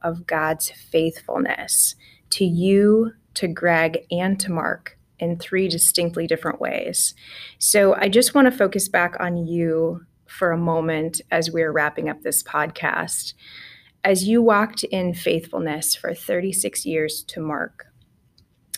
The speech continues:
what encouragement can you give to women who are maybe also finding themselves unequally yoked, uh, married to an unbeliever,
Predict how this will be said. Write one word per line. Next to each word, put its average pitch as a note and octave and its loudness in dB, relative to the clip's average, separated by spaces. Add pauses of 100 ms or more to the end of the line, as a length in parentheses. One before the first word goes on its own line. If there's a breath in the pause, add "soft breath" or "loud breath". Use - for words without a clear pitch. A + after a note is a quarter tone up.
what G#3 4
encouragement F#3+ 2
can - -6
you E3+ -2
give D#3 0
to - -6
women D#3+ -2 (540 loud breath)
who G3+ 8
are F#3 6
maybe F#3 4
also E3+ 2
finding E3 0
themselves E3+ 0 (500 loud breath)
unequally F3 0
yoked, D#3+ 0 (160)
uh, F3 -2
married F3 4
to G3 0
an F3+ 0
unbeliever, E3+ 0